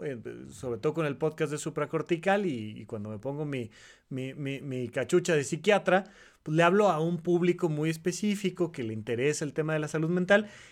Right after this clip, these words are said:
y casi siempre les gusta el contenido que les doy, pero luego, por ejemplo, hablé a favor y en defensa de las personas narcisistas, y, y, bu-, bueno, pues, por supuesto que eso causó mucha molestia en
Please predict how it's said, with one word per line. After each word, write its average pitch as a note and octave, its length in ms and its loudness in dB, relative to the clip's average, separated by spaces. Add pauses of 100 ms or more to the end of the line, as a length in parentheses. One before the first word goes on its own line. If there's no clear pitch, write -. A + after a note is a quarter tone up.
y F#3+ 120 2
casi B3 340 4
siempre B3 580 8
les F#3+ 240 4
gusta A3+ 320 -2
el F#3+ 100 2
contenido F3 380 2
que F#3+ 120 -2
les F3 120 2
doy, F#3 240 6 (360)
pero E3+ 180 4
luego, G3+ 180 6
por G#3+ 140 6
ejemplo, G#3 600 4
hablé F3 600 6 (260)
a E3+ 160 8
favor F#3 560 4
y F3 140 4
en D#3+ 120 2
defensa F#3+ 680 4 (280)
de D#3+ 120 4
las D#3+ 180 2
personas E3 380 2
narcisistas, F#3+ 880 2 (300)
y, F3 300 2
y, D#3+ 60 2
bu-, D#3 340 0
bueno, F#3 300 4
pues, C#3+ 140 -4
por C3 140 -4
supuesto D#3+ 340 0
que F#3 80 0
eso G#3+ 340 0 (120)
causó C#3+ 480 4
mucha G3+ 520 4
molestia D#3+ 540 2
en F3 120 0